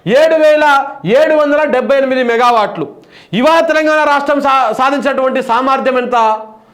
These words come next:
పంతొమ్మిది వేల నాలుగు వందల డెబ్బై ఐదు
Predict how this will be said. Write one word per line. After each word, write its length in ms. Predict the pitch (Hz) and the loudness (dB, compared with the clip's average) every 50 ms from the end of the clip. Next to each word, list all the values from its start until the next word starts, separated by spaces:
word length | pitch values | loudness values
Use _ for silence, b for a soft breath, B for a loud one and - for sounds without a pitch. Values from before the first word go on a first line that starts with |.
| b b b b _ - | b b b b _ -6
పంతొమ్మిది 460 | 220 247 277 311 330 320 320 320 311 302 | -4 -2 0 0 0 0 0 0 0 2
వేల 440 | 294 294 294 294 285 254 254 254 233 | 2 2 2 4 4 4 2 2 0
నాలుగు 400 | 202 208 214 233 262 277 277 262 | 0 0 0 0 0 0 0 0
వందల 540 | 262 254 247 240 247 262 294 370 403 392 403 - B B B B B B B _ 143 | 0 0 0 0 0 0 0 0 0 -2 -4 -8 B B B B B B B _ -6
డెబ్బై 300 | 147 208 196 180 190 180 | -4 -4 -2 -2 -2 -2
ఐదు 260 | 165 156 143 120 | -2 -2 -4 -8